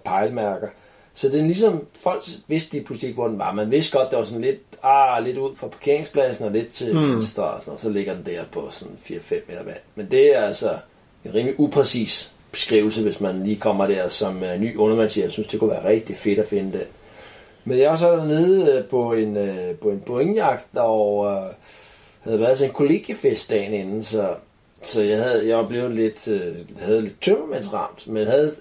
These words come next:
Speaker 1: alligevel valgt at tage til pointjagt. Og jeg, øh, men efter sådan kort tid, så kunne jeg godt sige, "Ej, det magter jeg simpelthen ikke, det her med at ligge og svømme." Så jeg tænkte, "Jeg tager bare lige et drev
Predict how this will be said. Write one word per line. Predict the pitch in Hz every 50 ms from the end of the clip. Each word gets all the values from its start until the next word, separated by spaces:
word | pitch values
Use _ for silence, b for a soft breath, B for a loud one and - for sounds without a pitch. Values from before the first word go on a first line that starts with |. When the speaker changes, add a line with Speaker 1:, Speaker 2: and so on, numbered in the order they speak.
| _
Speaker 1:
alligevel | 131 117 117 123 139 151 151 151 135
valgt | 117 113 117 117 123
at | 120
tage | - - 110
til | - -
pointjagt. | - 104 98 92 101 101 92 82 - - -
Og | 113 117 117
jeg, | 117 123 127 135 139 139 135 127 120 113
øh, | 110 107 107 104 104 104
men | 110 120
efter | 127 139 147 143 156
sådan | 147 143 156 147
kort | - - 160 175 185
tid, | - - 170 147
så | 151
kunne | 143 143 139
jeg | 127
godt | 135 131 127
sige, | 139 139
"Ej, | - - - - -
det | - 143 120
magter | - - - - - - -
jeg | - -
simpelthen | - - - - - 110 104 95 92
ikke, | 92 95 -
det | - 104
her | 95 95 95 92
med | 95 95
at | 92 95 95
ligge | 95 101 98 104
og | -
svømme." | - 113 110 98 95 104 110 107
Så | - 117
jeg | 110 107
tænkte, | - 123 117 107 110
"Jeg | 110
tager | - - 143 135
bare | 127 131 123 123
lige | 135 139
et | 135 -
drev | - 101 110 127 135